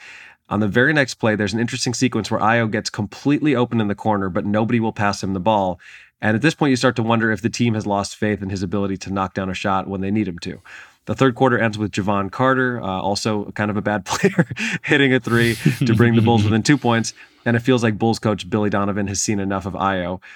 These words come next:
Uh, Ayo does start the fourth quarter on the bench with Carter on the floor in his place. He finally gets back into the game with about six minutes remaining in the fourth quarter.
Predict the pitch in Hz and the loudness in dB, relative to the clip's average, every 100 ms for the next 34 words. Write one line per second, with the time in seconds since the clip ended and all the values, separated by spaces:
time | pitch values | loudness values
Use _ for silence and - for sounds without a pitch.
0 | - - 95 90 104 117 117 131 - 139 | -8 -2 0 2 2 2 4 2 2 -2
1 | 123 120 117 - 117 110 101 101 95 110 | -2 -2 -4 0 0 0 0 -2 0 0
2 | 107 - - 101 - 104 98 95 92 - | 0 -4 -8 -10 -4 -2 0 -2 -6 -6
3 | 98 95 87 92 - 123 120 113 - - | -4 -4 -6 -8 0 2 2 -2 -10 -16
4 | - _ - 113 143 170 170 139 127 123 | -20 _ -6 0 2 2 0 0 0 0
5 | 120 107 104 104 98 95 - 131 127 120 | -2 0 0 -2 -4 -4 -2 0 0 -2
6 | 110 110 104 101 101 98 113 113 107 95 | 0 -2 0 -2 -2 -2 -2 -2 -4 -6
7 | - 98 92 | -4 -4 -4